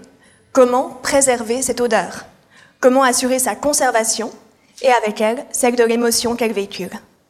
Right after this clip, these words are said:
La solution la plus évidente est là encore celle de la mise en bouteille. Il s'agit de transformer l'odeur en parfum, de perpétuer le moment en en capturant l'arôme.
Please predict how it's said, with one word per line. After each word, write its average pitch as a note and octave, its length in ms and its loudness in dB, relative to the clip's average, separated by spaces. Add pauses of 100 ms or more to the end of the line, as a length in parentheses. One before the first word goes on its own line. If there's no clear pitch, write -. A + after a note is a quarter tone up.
(500)
La A#3 120 0
solution D4 380 -2
la C#4+ 140 2
plus B3+ 200 -2
évidente B3+ 560 0
est A#3+ 120 2
là B3 100 4
encore C#4 340 0
celle C4 220 0
de B3 80 0
la A3 140 0
mise A#3+ 200 0
en A#3 80 2
bouteille. G#3+ 480 -8 (800)
Il A#3+ 140 -2
s'agit C4+ 300 4
de A#3+ 100 0
transformer C#4 640 0
l'odeur B3+ 400 2
en A3+ 80 0
parfum, G3+ 420 -4 (520)
de A#3 100 4
perpétuer C#4+ 640 -4
le B3 80 2
moment A3+ 560 -4
en C4 140 0
en B3 100 2
capturant A3+ 460 -2
l'arôme. F#3+ 420 -2